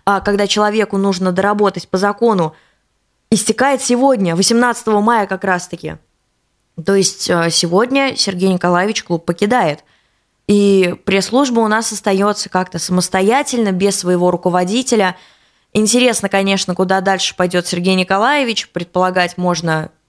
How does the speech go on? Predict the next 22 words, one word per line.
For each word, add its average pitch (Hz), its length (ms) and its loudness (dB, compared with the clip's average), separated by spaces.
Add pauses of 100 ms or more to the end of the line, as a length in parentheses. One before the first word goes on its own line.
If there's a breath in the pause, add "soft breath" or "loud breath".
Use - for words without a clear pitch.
(220)
многое, 202 520 2
разное. 202 580 0 (360 soft breath)
А, 185 460 0
видела 190 480 0
и 175 120 4
вашу 196 380 -2
реакцию 208 540 0
на 170 600 0
уход 170 400 -2
пресс-атташе, 165 840 0
читала 180 460 -2
очень 170 200 -4
много 170 180 0
всего. 175 220 0
И 220 140 -2
у 233 80 4
Айнура 196 460 0
читала, 180 460 0
и 175 60 0
у 170 100 -2
других 170 420 0
ребят. 202 380 2